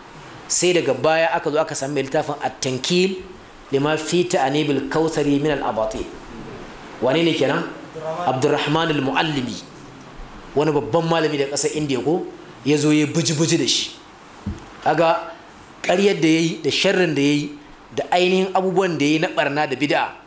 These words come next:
a lokacin da yake yin su, shi malami ne da baya da aka iya da shi. Kuma duk wanda suke kusa daga cikin malamai, ilimin su bai kai su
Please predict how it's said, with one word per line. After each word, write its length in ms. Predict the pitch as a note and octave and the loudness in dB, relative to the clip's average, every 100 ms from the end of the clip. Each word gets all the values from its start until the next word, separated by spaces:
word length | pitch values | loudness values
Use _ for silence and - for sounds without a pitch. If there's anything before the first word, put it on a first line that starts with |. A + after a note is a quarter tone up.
| - - - | -20 -10 0
a 80 | F#3 | 2
lokacin 360 | B3 - G#3+ F3 | 4 2 0 4
da 60 | |
yake 160 | E3+ E3+ | 2 2
yin 120 | D3+ | -2
su, 160 | C3 - - - - | -2 -6 -12 -20 -10
shi 260 | - F3+ G3+ | -4 0 2
malami 340 | G#3 G3 E3 | 2 2 0
ne 80 | E3 | 0
da 100 | C#3+ | 2
baya 180 | D#3 D#3+ | 2 2
da 120 | C#3 | 0
aka 160 | C#3 - | -6 -8
iya 160 | B2 | -12
da 80 | G2 | -10
shi. 180 | - - - - - - - | -12 -12 -18 -20 -20 -20 -8
Kuma 160 | E3+ F3+ | 0 2
duk 160 | G3 | 4
wanda 200 | A#3 A3 | 4 4
suke 220 | G3+ - F#3 | 2 2 0
kusa 200 | F#3 G#3 | 2 2
daga 180 | F3+ D#3 | 2 0
cikin 180 | - G3+ | -2 0
malamai, 380 | G3 D#3+ D#3+ F#3 - - - - - A#3+ | 0 2 0 -2 -4 -18 -20 -20 -8 0
ilimin 340 | A#3 G#3 G#3+ | 2 4 4
su 160 | - E3 | 2 -2
bai 360 | C3 E3 D#3 D#3 | 0 2 2 0
kai 300 | F#3+ F#3+ A#3 - - - | 0 0 -4 -16 -20 -8
su 200 | - | -4